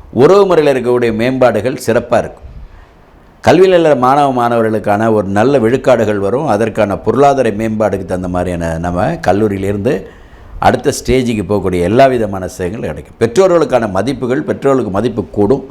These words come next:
அவங்கள்ட்டேருந்து இருக்கக்கூடிய வரவுகள் நமக்கு வரும், நாம அவங்க செய்ய வேண்டிய கடமையில இருப்போம். உயர் அதிகாரி இருக்கவங்க சின்ன சின்ன மனஸ்தாபத்துக்கு இடையில அந்த பதவியிலே அவங்க இருந்தாகணும். பதவி மாற்றமோ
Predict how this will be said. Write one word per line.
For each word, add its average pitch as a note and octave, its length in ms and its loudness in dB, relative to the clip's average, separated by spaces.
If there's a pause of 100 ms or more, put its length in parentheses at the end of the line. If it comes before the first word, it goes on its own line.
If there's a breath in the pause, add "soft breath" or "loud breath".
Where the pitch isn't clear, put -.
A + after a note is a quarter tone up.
(560 loud breath)
அவங்கள்ட்டேருந்து E3 540 2
இருக்கக்கூடிய A#2+ 440 0
வரவுகள் B2 420 2
நமக்கு F#2 300 -6
வரும், A2+ 200 0 (100)
நாம C#3 260 4
அவங்க A2+ 160 -2 (100)
செய்ய B2+ 200 0
வேண்டிய G2 260 -2
கடமையில G2+ 380 0
இருப்போம். - 280 -18 (1120)
உயர் F#3+ 300 6
அதிகாரி C#3+ 380 4
இருக்கவங்க B2+ 340 -2 (100)
சின்ன C3+ 280 0
சின்ன A#2 140 0 (120)
மனஸ்தாபத்துக்கு B2+ 720 2
இடையில A#2 200 0 (340)
அந்த G#2 140 -2 (100)
பதவியிலே B2+ 420 2
அவங்க G2+ 220 -4
இருந்தாகணும். A2+ 580 0 (800 soft breath)
பதவி D3+ 380 2
மாற்றமோ A#2 420 0